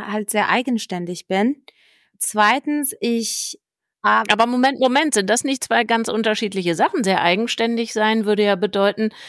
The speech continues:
Speaker 2: ich bin eine Top-Einzelkämpferin, ich weiß, wo ich für mich lang will. Aber jetzt müssen Sie ja auch noch die Arbeit von ein paar anderen Menschen auf die Reihe kriegen, so dass das ein komplettes Bild ergibt.
Speaker 1: Nee, aber Eigenständigkeit im Sinne von, also in der Forschung,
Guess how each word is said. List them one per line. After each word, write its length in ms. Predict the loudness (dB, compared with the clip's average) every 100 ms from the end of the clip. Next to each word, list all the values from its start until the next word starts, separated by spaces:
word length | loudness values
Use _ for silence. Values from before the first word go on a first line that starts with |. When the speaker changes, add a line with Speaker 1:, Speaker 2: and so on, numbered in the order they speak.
| -10
Speaker 2:
ich 220 | -6 -2 0
bin 160 | 0
eine 80 | 0
Top-Einzelkämpferin, 1160 | 0 0 0 0 0 -2 -2 -2 0 0 0 -2
ich 160 | 0
weiß, 300 | 2 2 2
wo 100 | 0
ich 160 | 0 0
für 140 | -2
mich 500 | 0 2 2 2 0
lang 340 | -2 -2 -2 -2
will. 180 | 0 0
Aber 160 | 0
jetzt 340 | 2 0 -2 -2
müssen 240 | 0 0
Sie 120 | 0
ja 100 | 0
auch 60 | 0
noch 120 | -2
die 160 | -2 0
Arbeit 360 | 2 0 -2
von 140 | -4 -4
ein 60 |
paar 140 | -2 -2
anderen 300 | 0 -2 -4
Menschen 320 | -6 -4 -4
auf 100 | -2
die 120 | -4
Reihe 340 | -2 0 0
kriegen, 360 | -2 -2 -2 -2 -6 -20 -8
so 220 | 0 2
dass 220 | 4 0 0
das 180 | 0
ein 100 | 0
komplettes 540 | -2 -4 -2 -4 -2 -4
Bild 260 | -2 -2
ergibt. 460 | -2 -8 -10 -14 -10 -6
Speaker 1:
Nee, 160 | -2
aber 240 | 0 0 2
Eigenständigkeit 960 | 0 -2 -4 -4 -4 -6 -2 -2 -2
im 140 | -4 -4
Sinne 240 | -2 -4
von, 440 | -4 -2 -2 -2 -4
also 260 | -4 -2 -2
in 120 | 0
der 120 | 0
Forschung, 440 | 2 0 0 -8